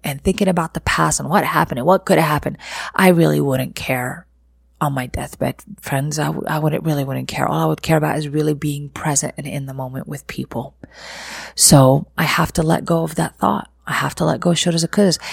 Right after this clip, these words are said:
And I will do that every time that thought comes back because, again, I've trained it as a habit, so it will come back. You have to work on it. So we gotta do the work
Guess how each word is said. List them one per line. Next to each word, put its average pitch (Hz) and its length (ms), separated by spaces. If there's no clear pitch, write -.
And 170 100
I 175 80
will 208 120
do 185 120
that 185 180
every 180 160
time 185 200
that 170 140
thought - 200
comes 165 280
back 196 360
because, 147 280
again, 160 420
I've - 160
trained 175 340
it 170 100
as - 160
a 151 40
habit, 160 360
so - 160
it 127 200
will 170 200
come 160 300
back. - 440
You 156 100
have 147 240
to 160 300
work 202 300
on 123 160
it. - 160
So - 120
we 139 60
gotta 143 200
do 139 280
the 170 120
work 190 340